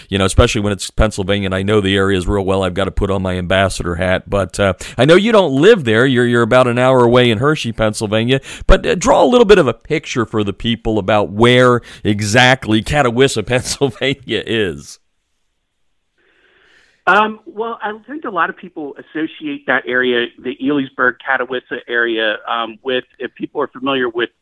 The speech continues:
Speaker 2: Knoebels Grove Amusement Park, that's pretty, I think some people nationally, that's pretty well known. But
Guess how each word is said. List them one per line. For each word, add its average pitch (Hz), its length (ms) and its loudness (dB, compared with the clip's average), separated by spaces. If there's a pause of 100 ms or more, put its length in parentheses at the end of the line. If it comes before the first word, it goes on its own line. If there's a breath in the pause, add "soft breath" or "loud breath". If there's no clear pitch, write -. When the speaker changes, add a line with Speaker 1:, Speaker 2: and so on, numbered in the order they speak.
Speaker 2:
Knoebels 135 460 -4
Grove 123 300 -2
Amusement 117 520 -6
Park, 120 240 -2
that's 120 200 -4 (100)
pretty, 127 380 -4 (580)
I 170 120 0
think 175 220 2
some 147 140 -4
people 139 280 -10
nationally, 127 720 -8 (100)
that's 131 300 -6
pretty - 180 -8
well 123 240 -2
known. 120 460 -2 (580 soft breath)
But 170 220 -2